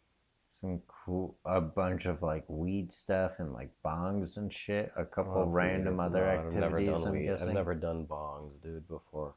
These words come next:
Speaker 2: I've never done
Speaker 1: Um, a lot of stupid, like, Vine stuff.
Speaker 2: No, I've never seen a Vine. I was a chief investor in it, though.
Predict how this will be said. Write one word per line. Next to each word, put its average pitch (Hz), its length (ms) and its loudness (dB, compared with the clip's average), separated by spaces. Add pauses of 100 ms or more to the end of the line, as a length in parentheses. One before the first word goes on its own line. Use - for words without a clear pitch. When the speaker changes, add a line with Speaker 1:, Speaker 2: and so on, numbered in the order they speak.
Speaker 2:
I've 90 100 -6
never 85 200 -2
done 80 160 0
Speaker 1:
Um, 90 280 4
a 73 80 -2
lot 92 280 6
of 95 100 4
stupid, 87 960 -4 (320)
like, 73 300 -4
Vine 85 720 0
stuff. - 840 -4 (360)
Speaker 2:
No, 76 240 -6
I've 76 80 -8
never 82 320 -4
seen 69 220 -8
a 69 40 -4
Vine. 73 400 -6 (2250)
I 85 100 -2
was 80 140 0
a 73 120 -4
chief - 300 -6
investor 71 520 -6
in 64 80 -6
it, 64 140 -10
though. 73 260 -6